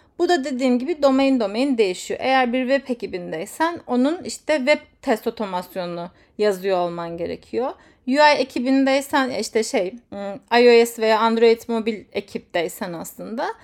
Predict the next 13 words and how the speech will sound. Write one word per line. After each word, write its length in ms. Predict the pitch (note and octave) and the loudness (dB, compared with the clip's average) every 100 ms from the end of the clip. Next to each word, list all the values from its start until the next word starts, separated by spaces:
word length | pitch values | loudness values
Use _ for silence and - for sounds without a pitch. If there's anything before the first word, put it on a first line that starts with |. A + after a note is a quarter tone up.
| - _ - | -20 _ 2
mobil 300 | C#4 D4+ C#4 | 2 2 -2
tarafta 520 | D4+ B3 B3 F4 D4 | 0 0 0 -4 -2
biraz 360 | C#4 C4 A#3+ | 2 2 2
daha 340 | A#3+ A#3+ A#3+ - | -2 0 -2 2
farklılaşıyor. 880 | A#3+ F#3 F#3 E3+ F3 - F#3 A#3+ C4 | 0 0 -2 -4 -4 -4 -4 -4 -4
Çünkü 300 | - A#3 C4 | -4 -4 -4
işte 340 | - A3 G#3 | -8 -6 -6
görsel 520 | G#3 A3 A3 - A3+ A3 | 0 2 2 0 -2 -2
çok 220 | A3 - | -8 -6
önemli 500 | G3 F#3 F#3+ A#3 C#4+ - - - | -6 -6 -4 -4 -4 -8 -20 -4
ve 80 | A#3+ | 0
onları 540 | B3 A#3+ A#3+ B3+ C4 - _ G3+ | 4 4 4 4 2 0 _ -2
yani 280 | G3 F#3+ | -2 -2